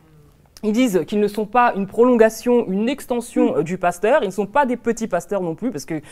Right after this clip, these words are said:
Speaker 1: y en a
Speaker 2: Ça,
Speaker 1: qui les appellent
Speaker 2: oui.
Speaker 1: comme ça dans les
Speaker 2: C'est
Speaker 1: églises,
Speaker 2: vrai.
Speaker 1: euh, en Afrique, petits
Speaker 2: C'est vrai.
Speaker 1: pasteurs. On les salue comme ça.
Speaker 2: Oui.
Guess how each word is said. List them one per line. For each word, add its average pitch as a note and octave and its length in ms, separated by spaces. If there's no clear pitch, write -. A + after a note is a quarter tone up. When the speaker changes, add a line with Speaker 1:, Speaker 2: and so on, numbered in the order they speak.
Speaker 1:
y E3 40
en E3 120
a A#3 100
Speaker 2:
Ça, A3+ 100
Speaker 1:
qui G#3 80
les G3 60
appellent G#3+ 220
Speaker 2:
oui. G3+ 40
Speaker 1:
comme G#3 140
ça A3 160
dans F#3+ 140
les E3+ 100
Speaker 2:
C'est E3 260
Speaker 1:
églises, G#3 160
Speaker 2:
vrai. D3+ 180
Speaker 1:
euh, B2 60
en E3 120
Afrique, G3+ 340
petits F3+ 200
Speaker 2:
C'est A#3 100
vrai. G3 80
Speaker 1:
pasteurs. G3 260
On G3 60
les F3+ 80
salue F#3+ 260
comme F3 180
ça. B3 280
Speaker 2:
Oui. G3+ 100